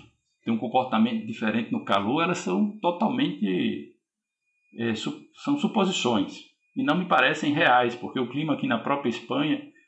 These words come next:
não era muito frio, era muito parecido com o clima que você tem em São Paulo, né, nesse inverno que tivemos aqui. Então,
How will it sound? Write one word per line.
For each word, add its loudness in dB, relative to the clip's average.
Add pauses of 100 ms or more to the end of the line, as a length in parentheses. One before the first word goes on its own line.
(120)
não 6
era 6
muito 0
frio, -4
era 0
muito 0
parecido 0
com -4
o -6
clima -4
que -14
você -2
tem -2
em -2
São -2
Paulo, 0 (460)
né, 0 (160)
nesse -2
inverno 2
que -2
tivemos 2
aqui. -4 (960)
Então, 2